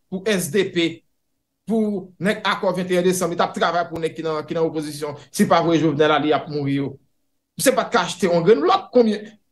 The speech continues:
Côté, côté, côté Vite l'homme, t'as besoin de quoi pour t'acheter un gagne bloc, pour t'a-, pour t'a-, t'a construit un, un, un, un château comme ça. Mal-, malheureusement, ou tellement gain, y a un ensemble d'autorités qui, yo tout, yo, c'est, yo tout dans gang, te mettre chef gang dans dénoncer,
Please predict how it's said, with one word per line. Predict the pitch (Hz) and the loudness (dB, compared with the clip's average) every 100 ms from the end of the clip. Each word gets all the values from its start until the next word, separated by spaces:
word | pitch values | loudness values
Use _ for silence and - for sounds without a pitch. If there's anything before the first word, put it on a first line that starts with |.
| - | 0
Côté, | 247 247 240 - | 4 4 2 2
côté, | 254 233 | 0 4
côté | 240 226 | 2 4
Vite | 180 214 | 2 0
l'homme, | 196 185 | 0 0
t'as | 180 | -2
besoin | 180 | -2
de | 175 | -4
quoi | 175 165 | -4 -6
pour | |
t'acheter | 160 151 - | -6 -6 -6
un | 147 | -6
gagne | 147 147 | -4 -4
bloc, | 143 - - | -6 -8 -6
pour | 202 | -2
t'a-, | 190 | -2
pour | - - 202 | -4 -4 0
t'a-, | 185 | 2
t'a | 170 175 165 | 0 -2 -2
construit | 190 165 180 180 | -2 -4 -6 -6
un, | 180 | -4
un, | 180 170 202 | -2 -4 -4
un, | 196 | -8
un | 165 | -4
château | 156 151 147 | -4 -4 -6
comme | 139 | -4
ça. | 139 - - - - - - | -6 -8 -16 -20 -20 -10 2
Mal-, | 220 214 196 196 185 - | 4 4 0 -6 -8 0
malheureusement, | 196 190 175 135 214 - - _ - | 0 2 2 2 0 -2 -10 _ -8
ou | 190 | -2
tellement | 180 247 226 | 2 2 2
gain, | 190 196 185 - | 0 0 0 -2
y | 185 | 0
a | |
un | 214 | 0
ensemble | 202 190 175 175 | 0 -2 -4 -4
d'autorités | 190 180 175 165 170 160 - _ _ _ _ - | -4 -2 -4 -4 -4 -4 -6 _ _ _ _ 0
qui, | 262 247 | 2 4
yo | 208 | 4
tout, | 208 185 | 2 0
yo, | 208 | 0
c'est, | 185 175 | 0 2
yo | 220 | 2
tout | - | 2
dans | 175 160 | -2 0
gang, | 202 320 - _ - - | 0 -2 -8 _ -20 -2
te | 254 | 0
mettre | 262 277 | 0 -4
chef | - 214 160 | -2 -2 -2
gang | 208 208 | -2 0
dans | 190 | -2
dénoncer, | 180 190 185 - 233 | 0 0 -2 -4 -6